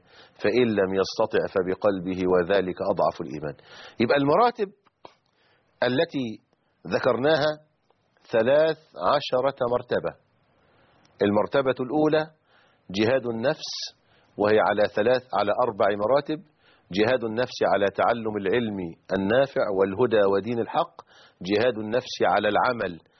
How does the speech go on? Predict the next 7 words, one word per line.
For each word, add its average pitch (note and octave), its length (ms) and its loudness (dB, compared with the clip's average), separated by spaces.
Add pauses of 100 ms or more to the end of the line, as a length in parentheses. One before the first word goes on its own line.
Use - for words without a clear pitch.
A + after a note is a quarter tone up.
(200)
بالعلم A2 480 2
النافع B2 420 0 (180)
والهدى G#2 480 2
ودين G#2 340 2
الحق، - 400 -4 (440)
جهاد A2 360 2
النفس C3 440 -4